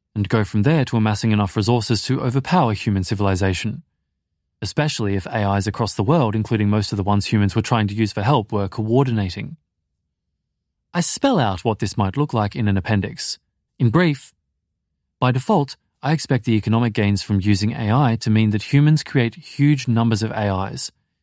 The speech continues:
integrated all throughout the economy, potentially including direct interaction with and even control of large numbers of robots and weapons.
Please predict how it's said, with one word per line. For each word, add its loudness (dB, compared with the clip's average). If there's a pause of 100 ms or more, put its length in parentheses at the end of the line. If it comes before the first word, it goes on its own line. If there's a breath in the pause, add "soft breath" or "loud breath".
(120)
integrated 0
all -2
throughout -2
the 0
economy, 0 (400)
potentially 0
including 2
direct -2
interaction 0
with 0
and -2
even 2
control 0
of -2 (300)
large 0
numbers -2
of -6
robots 0
and -4
weapons. -4